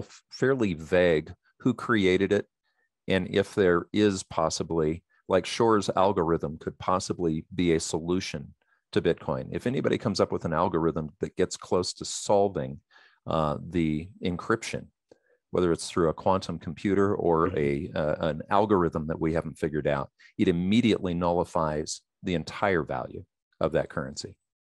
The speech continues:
Speaker 2: Yeah, there's a, there's definitely a race going on between quantum computing and quantum encryption and, and protection of, of, of this stuff.
Speaker 1: Yeah, yeah. Yeah, it's like fighting a war. You're always trying to keep just a little bit ahead of the technology that's shutting you down.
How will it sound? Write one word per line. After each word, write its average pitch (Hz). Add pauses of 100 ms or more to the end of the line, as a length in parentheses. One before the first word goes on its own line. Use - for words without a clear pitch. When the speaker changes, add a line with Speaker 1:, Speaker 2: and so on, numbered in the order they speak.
(160)
Speaker 2:
Yeah, 95
there's 101
a, 107
there's 98
definitely 101
a 87
race 90
going 85
on 82
between 82
quantum 90
computing 92
and 78
quantum 82
encryption 73
and, 73
and -
protection -
of, 76 (140)
of, 58 (140)
of 78
this -
stuff. - (400)
Speaker 1:
Yeah, 107 (540)
yeah. 76 (640)
Yeah, 82
it's -
like 117
fighting 139
a 110
war. 98
You're 82
always 120
trying 127
to 107
keep 104
just -
a -
little 104
bit 98
ahead 90
of 82
the 80
technology 80
that's 78
shutting 80
you 64
down. 69